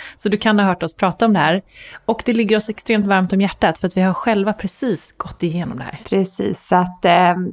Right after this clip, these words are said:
Speaker 2: vi gillar att diskutera och prata om vad som hände under våra Saturnus återkomster och allting. Så att om du är en van poddlyssnare så har du hört oss prata om det här. Om inte så, eh, vill vi jättegärna berätta för dig vad Saturnus återkomst är, för det är en väldigt, väldigt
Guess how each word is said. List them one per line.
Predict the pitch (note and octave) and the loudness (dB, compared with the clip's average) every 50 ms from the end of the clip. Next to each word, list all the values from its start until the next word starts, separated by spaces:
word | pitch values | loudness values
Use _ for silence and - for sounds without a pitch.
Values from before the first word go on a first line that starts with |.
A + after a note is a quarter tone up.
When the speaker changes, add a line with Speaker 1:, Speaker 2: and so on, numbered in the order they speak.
| - - - - G3+ G#3 | -10 -12 -10 -4 0 2
Speaker 2:
vi | G#3 A3 A3+ A#3 A#3 A3+ | 4 4 4 4 4 4
gillar | A3 G3+ G#3 A3 G#3 F#3+ F3+ F#3+ A3+ A#3+ A#3 F#3 - F3 | 2 2 2 2 2 2 2 2 2 2 2 0 -2 -4
att | - - - - | -6 -8 -10 -10
diskutera | - E3+ - - - - A3+ A3+ A#3 A#3 A3 G3+ F#3+ F3 - | -10 -8 -8 -10 -6 0 2 4 4 6 4 4 4 2 2
och | - F3 E3 - | 2 -2 -4 -4
prata | - G3 G3 F#3+ F3+ F3+ - - F#3+ | -2 0 0 0 0 -2 -4 -4 -4
om | F3+ F3 | -2 -4
vad | D#3+ - | -4 -6
som | E3+ D#3 | -10 -8
hände | D#3 F#3 G3+ F#3 F3+ F3+ | -4 -2 -2 0 0 0
under | F#3 F#3 F3+ | 0 0 -2
våra | F3 E3+ E3 | -2 -2 -4
Saturnus | - - F3+ - - - F3+ F3 F3 E3 - | -4 -8 -12 -10 -6 -4 -2 -2 -2 -4 -4
återkomster | F3+ E3+ E3+ - - - F3+ E3+ E3+ - F3 | -6 -6 -6 -8 -6 -6 -6 -6 -6 -6 -4
och | E3+ | -4
allting. | E3 E3+ - F#3+ F3+ | -4 -4 -4 -4 -4
Så | F3+ F#3+ | -2 -2
att | F#3 F3+ - - - - - - _ - | -4 -4 -4 -12 -18 -20 -20 -10 _ 0
om | A#3 C#4 D#4+ D#4 | 0 2 2 4
du | B3+ G3+ | 2 2
är | F3 E3 | 2 0
en | D#3+ E3 | -2 -2
van | E3+ - - E3 | -4 -4 -4 -4
poddlyssnare | - - F3+ F3 E3 D#3 D#3+ - - G3 G3 | -4 -4 -2 -2 -2 -4 -4 -4 -4 -4 -4
så | F3+ F3+ E3 | -4 -4 -6
har | - - E3 E3+ | -4 -2 -2 -2
du | E3 D3+ | -4 -4
hört | - E3 - - - - | -4 -4 -4 -4 -6 -12
oss | - - | -16 -12
prata | - - E3+ - - - | -8 -8 -8 -8 -6 -8
om | F3 E3+ | -8 -6
det | E3 | -4
här. | D#3+ - F3+ - - - - - - - - | -4 -6 -6 -8 -16 -20 -20 -20 -14 -6 -4
Om | G3+ G3+ A#3+ | -4 -2 0
inte | B3 A#3+ A3+ G3+ A#3 A#3 - B3 B3 A#3 | 2 2 2 2 0 -2 -2 0 0 0
så, | - - - - F#3 F3 E3 E3 D#3+ D#3+ D#3+ - | -2 -6 -8 -4 -2 0 0 0 0 -2 -2 -2
eh, | - B1 - - - - - A#3+ - - | -2 -2 -2 -4 -6 -6 -10 -12 -14 -6
vill | F3+ F3+ F#3+ F3 | -2 0 0 2
vi | E3 F#3 | 2 0
jättegärna | G#3 G3+ - - F3 E3+ F#3+ G3+ | -2 -2 -4 -8 -4 0 0 2
berätta | F3 F#3 F#3+ A3+ D4 - - - B3 F3 | 4 4 4 4 2 2 2 0 0 2
för | E3+ | 2
dig | E3 D#3 D#3 D#3+ | 0 0 -2 -2
vad | D#3+ E3+ D#3+ D3+ D3 | -2 -2 -2 -2 -2
Saturnus | - E3 D#3 - E3 D#3+ E3 E3 - | -4 -6 -8 -6 -6 -6 -6 -6 -6
återkomst | F#3+ F3+ F3+ - - F3+ F3+ F#3 | -6 -6 -6 -6 -6 -6 -4 0
är, | B3 C#4 A3+ | 0 0 0
för | - - G3+ | 0 -2 -2
det | G3+ G#3 | -2 -2
är | G#3 G3+ | -2 -2
en | G3 F#3+ F#3+ F#3+ | -2 -4 -4 0
väldigt, | G3 A3+ A3+ G#3+ G3+ F#3+ F3+ F3+ F#3 F3+ F#3 | 2 2 4 4 4 2 2 2 0 -2 -2
väldigt | F#3 F3 E3+ E3 D#3+ - - - | -2 -2 -2 -2 -6 -8 -12 -20